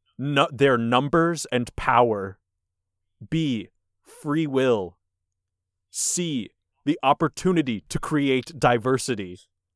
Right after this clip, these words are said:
Or D, to make it a hive mind.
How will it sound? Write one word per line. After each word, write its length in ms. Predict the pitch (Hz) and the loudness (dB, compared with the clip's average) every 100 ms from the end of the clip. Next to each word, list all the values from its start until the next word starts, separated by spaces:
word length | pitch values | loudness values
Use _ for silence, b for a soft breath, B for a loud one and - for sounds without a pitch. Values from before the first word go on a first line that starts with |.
| _ _ _ _ _ _ - | _ _ _ _ _ _ 2
Or 200 | 151 131 | 4 4
D, 560 | 101 156 165 143 95 - _ _ _ | -2 -2 0 -2 -4 -12 _ _ _
to 120 | - 175 | 0 2
make 280 | 147 151 | 2 2
it 80 | 156 | 2
a 100 | 117 | 0
hive 400 | - 127 139 131 | 0 2 2 0
mind. 540 | 131 117 107 95 90 | 0 0 0 -4 -10